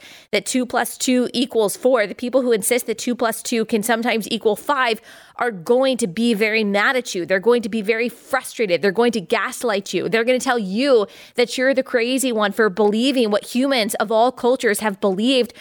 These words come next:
for thousands and thousands of years. And by the way, this is, like, a very Western American problem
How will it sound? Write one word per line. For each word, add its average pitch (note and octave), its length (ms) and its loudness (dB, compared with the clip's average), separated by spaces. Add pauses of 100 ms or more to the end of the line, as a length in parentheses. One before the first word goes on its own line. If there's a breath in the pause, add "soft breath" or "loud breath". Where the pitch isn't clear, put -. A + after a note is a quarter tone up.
(180 loud breath)
for B3 100 2
thousands B3 460 -4
and G#3+ 120 -2
thousands A3 440 -2
of F3+ 80 -6
years. G#3 420 -2 (400 loud breath)
And B3 140 0
by D#4 160 0
the F#4+ 100 -2
way, C#4+ 140 2
this C4+ 220 -2
is, F4 140 -2
like, F4 140 -2
a G4+ 60 4
very B3 400 2
Western A3 640 -2
American G#3 580 0
problem G#3 600 0